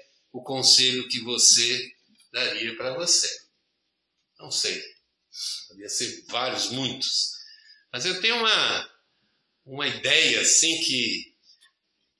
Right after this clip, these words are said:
provavelmente esse conselho seria pra que você mudasse alguma escolha que você fez em determinado momento da sua vida.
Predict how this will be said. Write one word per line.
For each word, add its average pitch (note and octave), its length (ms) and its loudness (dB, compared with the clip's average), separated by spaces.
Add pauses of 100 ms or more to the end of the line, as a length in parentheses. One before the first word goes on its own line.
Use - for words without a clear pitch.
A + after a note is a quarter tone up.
(260)
provavelmente F#3+ 1500 4 (560)
esse - 300 2
conselho E3+ 720 4
seria F3+ 880 4 (240)
pra C#3+ 180 -4
que F#3 120 -2
você F3+ 680 4 (300)
mudasse E3+ 600 6
alguma A#3 500 0
escolha C#4 680 6
que C4 80 -2
você G#3 400 4
fez G3+ 240 0 (100)
em G3 80 -8
determinado E3+ 640 0
momento C#3 380 -4
da C#3+ 140 -2
sua D3+ 320 -2
vida. A2 260 -8